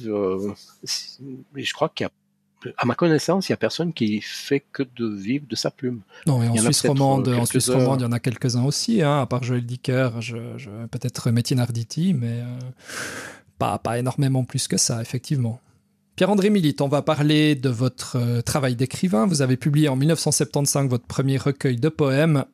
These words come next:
Speaker 2: Ne sont ces feuilles, et en deux mille dix-huit, La couleuvre qui se mordait la queue. Est-ce qu'il s'agit de votre, de votre dernier ouvrage publié ?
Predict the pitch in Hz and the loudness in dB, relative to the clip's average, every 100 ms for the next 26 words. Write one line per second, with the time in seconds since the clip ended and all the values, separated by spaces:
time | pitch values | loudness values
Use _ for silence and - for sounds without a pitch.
0 | _ - 139 170 180 - 143 - 160 196 | _ 2 2 4 2 2 0 2 2 4
1 | 185 127 - - - - - _ - 190 | 2 0 -6 -20 -18 -18 -18 _ 2 2
2 | - 170 165 175 151 156 143 185 202 143 | 4 4 4 4 4 4 4 4 2 0
3 | 131 - 170 175 156 - 131 131 135 131 | 2 4 4 4 0 -4 -2 0 2 2
4 | 131 123 - 240 - 143 - 135 147 127 | 2 2 0 0 0 0 2 2 2 0
5 | - - 127 120 123 - - 131 151 135 | -2 0 2 2 -2 -6 -4 -2 0 2
6 | 143 139 127 135 - 127 127 123 | 4 2 2 0 0 2 2 0